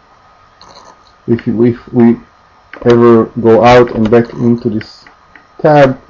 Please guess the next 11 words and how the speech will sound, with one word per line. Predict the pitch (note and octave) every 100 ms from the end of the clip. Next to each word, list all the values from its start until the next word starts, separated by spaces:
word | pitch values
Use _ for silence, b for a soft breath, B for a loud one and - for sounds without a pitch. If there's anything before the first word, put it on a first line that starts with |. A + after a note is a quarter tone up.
| _
the | A#2 G#2+ G#2 G2
color | - B2+ A#2+ G#2+
on | G2 F#2+
this | G2 G2 - - _ _ _ _
disk | A2+ A#2 -
memory | B2 A2+ G2
tab | F#2 F2+ F#2
will | F#2+
also | G2+ G2+ F#2+
disappear. | E2+ - - F#2 F2+ F#2+ - _ _ _ _ _ _ _ _
Now, | - G#2 G2+